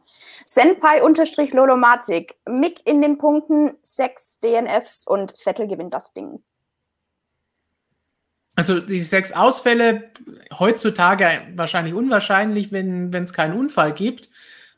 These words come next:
Speaker 2: Also technische Defekte sind so selten geworden, da wird's her nicht rühren. Aber selbst sechs Ausfälle würden Mick noch nicht in die Punkte bringen.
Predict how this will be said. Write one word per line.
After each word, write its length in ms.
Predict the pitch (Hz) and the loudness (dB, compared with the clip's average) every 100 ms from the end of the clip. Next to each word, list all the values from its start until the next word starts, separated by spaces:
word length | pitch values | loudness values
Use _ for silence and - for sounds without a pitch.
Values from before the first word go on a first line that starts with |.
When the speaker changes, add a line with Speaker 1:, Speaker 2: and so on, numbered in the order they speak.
| - | -10
Speaker 2:
Also 240 | 202 170 | -8 -6
technische 480 | 175 208 208 202 196 | -2 -2 0 0 -2
Defekte 540 | 185 175 202 202 196 180 | -4 -4 -4 -4 -4 -4
sind 200 | 185 175 | -4 -6
so 140 | 185 | -6
selten 340 | 185 175 180 190 | 0 0 0 -4
geworden, 380 | 170 170 170 | 2 2 2
da 140 | 165 160 | 0 -2
wird's 340 | 165 - - | -4 -4 -4
her 140 | 165 156 | -2 0
nicht 200 | 240 240 | -2 0
rühren. 360 | 240 240 240 - - - - _ _ _ _ _ _ _ _ _ _ | 4 4 4 -4 -20 -20 -20 _ _ _ _ _ _ _ _ _ _
Aber 220 | - 175 | -6 0
selbst 280 | 180 202 196 | 2 2 2
sechs 200 | 214 208 | -2 -2
Ausfälle 460 | - 202 220 208 185 | 0 0 2 0 2
würden 240 | 190 185 | 0 2
Mick 180 | 190 202 | 0 2
noch 120 | 190 | 0
nicht 280 | 170 220 220 | 2 0 0
in 80 | 202 | -2
die 80 | 185 | -2
Punkte 400 | 185 240 254 226 | 0 0 0 -2
bringen. 720 | 220 208 226 226 233 - | 2 2 4 4 2 -2